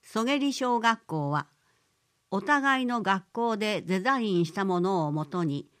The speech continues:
オンラインで一緒にカルタを作成し、実際にカルタをして交流するとともに、お互いの国の踊りを伝え合うことを計画しています。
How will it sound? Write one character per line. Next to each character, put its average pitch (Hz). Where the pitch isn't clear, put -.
オ 233
ン 302
ラ 285
イ 214
ン 185
で 175
一 202
緒 262
に 240
カ 285
ル 262
タ 160
を 151
作 156
成 175
し、 -
実 214
際 269
に 247
カ 285
ル 254
タ 175
を 165
し -
て 190
交 240
流 233
す 196
る 202
と 190
と 175
も 170
に、 147
お 196
互 269
い -
の 240
国 226
の 208
踊 220
り 208
を 196
伝 233
え 226
合 220
う 175
こ 156
と 170
を 135
計 175
画 175
し -
て 160
い 151
ま 139
す。 -